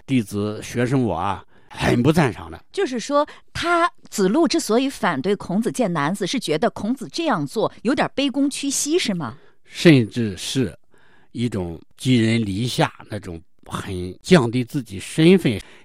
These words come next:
Speaker 1: 你想想，学生最看不了的是别人贬低自己老师啊。
Speaker 2: 就是说，孔子这样做，在子路看来是求人了，低头了。
Speaker 1: 对，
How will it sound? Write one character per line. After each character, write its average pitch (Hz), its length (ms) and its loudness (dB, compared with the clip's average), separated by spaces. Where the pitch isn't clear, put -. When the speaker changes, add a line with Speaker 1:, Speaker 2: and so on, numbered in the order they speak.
Speaker 1:
你 185 240 10
想 180 200 6
想， 123 120 2
学 196 380 6
生 226 140 4
最 285 180 4
看 190 320 2
不 156 60 4
了 107 180 2
的 120 80 -6
是 123 260 -4
别 139 160 2
人 147 260 2
贬 90 320 -2
低 123 140 -2
自 120 160 -6
己 98 140 -8
老 92 160 -6
师 - 260 -12
啊。 87 180 -10
Speaker 2:
就 339 140 -2
是 247 100 0
说， 262 280 2
孔 262 200 2
子 269 140 -4
这 294 100 -2
样 233 160 2
做， 202 280 4
在 339 140 2
子 - 180 -2
路 180 120 0
看 - 160 -2
来 196 80 0
是 262 100 -6
求 214 400 0
人 208 160 2
了， 196 320 -2
低 320 140 -2
头 165 380 -2
了。 233 200 2
Speaker 1:
对， 95 260 0